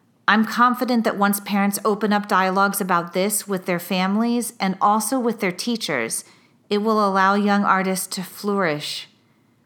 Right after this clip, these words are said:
And while I know this topic was a hard one for some of us, I hope that it serves you well. Seeing our young, talented kids thrive makes it all worth it.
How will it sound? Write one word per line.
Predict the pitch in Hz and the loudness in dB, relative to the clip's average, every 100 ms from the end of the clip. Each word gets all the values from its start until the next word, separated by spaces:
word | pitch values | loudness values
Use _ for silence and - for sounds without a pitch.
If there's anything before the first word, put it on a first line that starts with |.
| _ _ _ - | _ _ _ -2
And | 202 | 2
while | 214 214 | 4 4
I | 226 | 4
know | 226 240 | 2 2
this | 240 247 | 0 -2
topic | - 196 196 196 - | 0 0 0 -4 -4
was | 190 185 | -2 0
a | |
hard | 180 202 196 | 2 2 2
one | 202 190 | -2 -2
for | 180 | -4
some | - 196 | -2 -2
of | 151 | 0
us, | 135 156 - - - - _ - | -2 -2 -6 -12 -20 -20 _ 0
I | 208 | 2
hope | 226 277 | 2 0
that | 233 196 | -2 -2
it | - | -2
serves | - 185 175 185 | -4 -4 -4 -4
you | |
well. | 165 151 131 165 - _ _ _ _ _ _ _ _ _ | -2 -2 -2 -6 -16 _ _ _ _ _ _ _ _ _
Seeing | - - 247 254 247 | -12 -4 0 0 2
our | 208 208 202 | 2 2 2
young, | 202 190 202 | 2 0 0
talented | 202 196 190 196 185 180 | -2 -2 -2 -2 -6 -6
kids | 190 180 - | -4 -4 -6
thrive | - 170 160 170 196 - - | -4 -2 0 -2 -6 -14 -6
makes | 196 190 185 | -2 -2 -4
it | 185 - | -6 -2
all | 175 175 175 | 0 0 -2
worth | 165 160 | -4 -4
it. | - - | -8 -8